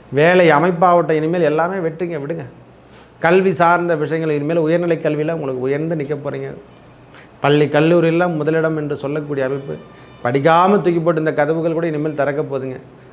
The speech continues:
அந்த புக்கெல்லாம் தேடி எங்கேயோ மூலையில போட்டோம், இனிமேல் தூக்கி தூ-,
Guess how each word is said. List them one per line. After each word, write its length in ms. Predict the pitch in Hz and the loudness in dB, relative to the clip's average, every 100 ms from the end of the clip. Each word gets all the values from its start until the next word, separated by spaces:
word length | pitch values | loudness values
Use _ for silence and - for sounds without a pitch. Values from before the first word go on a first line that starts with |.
| - | -10
அந்த 220 | 120 127 | -6 -4
புக்கெல்லாம் 320 | 143 170 180 | 0 2 2
தேடி 260 | 170 175 170 | 2 2 2
எங்கேயோ 360 | 156 165 160 | 0 0 -2
மூலையில 200 | 165 165 143 | 0 -2 -2
போட்டோம், 280 | 143 131 123 | -4 -4 -6
இனிமேல் 300 | 113 135 156 | -6 -8 -8
தூக்கி 240 | 147 139 | -8 -8
தூ-, 380 | 139 - - - | -8 -12 -16 -20